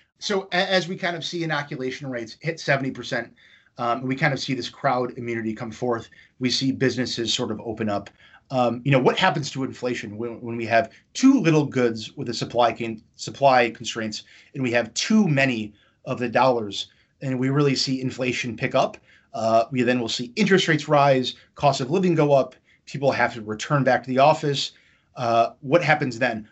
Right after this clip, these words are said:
especially if you increase the supply of these moments and you have other sports, celebrities, uh, musicians?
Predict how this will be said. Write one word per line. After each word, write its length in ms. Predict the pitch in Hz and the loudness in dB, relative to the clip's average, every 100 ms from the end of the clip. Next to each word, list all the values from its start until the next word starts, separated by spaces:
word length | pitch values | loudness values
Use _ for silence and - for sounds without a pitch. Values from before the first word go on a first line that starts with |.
| _ | _
especially 640 | 143 - 190 180 160 135 135 | -8 -2 0 0 -2 -2 -4
if 120 | - | -6
you 160 | 143 135 - | -6 -6 -2
increase 460 | 240 214 190 175 - | 0 2 2 2 2
the 100 | 160 | -2
supply 840 | 151 - - 143 131 117 113 - - _ _ - | -2 -6 -4 0 2 2 -2 -8 -16 _ _ -8
of 160 | 135 120 | -4 0
these 200 | 120 110 | 0 0
moments 480 | 120 120 110 - | 0 0 -2 -4
and 80 | 139 | -4
you 60 | 113 | 2
have 200 | 135 131 | 2 2
other 220 | 117 117 | -2 -6
sports, 500 | - 190 185 - - _ | -6 0 2 0 -8 _
celebrities, 800 | - 151 139 160 139 127 117 - - _ _ 131 | -10 2 4 6 4 0 -2 -6 -12 _ _ -2
uh, 180 | 127 | -2
musicians? 600 | 113 120 151 147 127 120 | 0 0 0 0 -2 -6